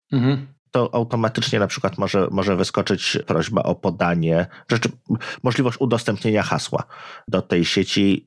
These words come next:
Speaker 2: bez, bez podawania go jako takiego, tylko po prostu pojawia się tam.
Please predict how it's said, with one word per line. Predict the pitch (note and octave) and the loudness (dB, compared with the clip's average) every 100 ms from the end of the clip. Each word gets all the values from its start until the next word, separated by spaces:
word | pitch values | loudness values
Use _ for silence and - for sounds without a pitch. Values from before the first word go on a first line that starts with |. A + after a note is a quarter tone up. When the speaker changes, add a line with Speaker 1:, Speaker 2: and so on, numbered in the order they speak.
| E2+ | -2
Speaker 2:
bez, | F2+ G#2+ - - | 0 0 -2 -4
bez | B2 C3+ - | -2 -2 -2
podawania | B2+ A#2 G#2+ A#2+ A2 G2+ | -4 -2 0 0 0 0
go | G2+ | 0
jako | F#2+ G#2+ | 0 -2
takiego, | - - - B3+ | -4 -2 0 0
tylko | G#3 C#3+ | 0 0
po | D3+ | -2
prostu | - B2 - A#2 A#2 - | 0 -2 0 -2 0 0
pojawia | G2 F#2 F#2+ | 2 2 0
się | - F2+ | 0 0
tam. | F2 F2+ F#2+ | 2 2 0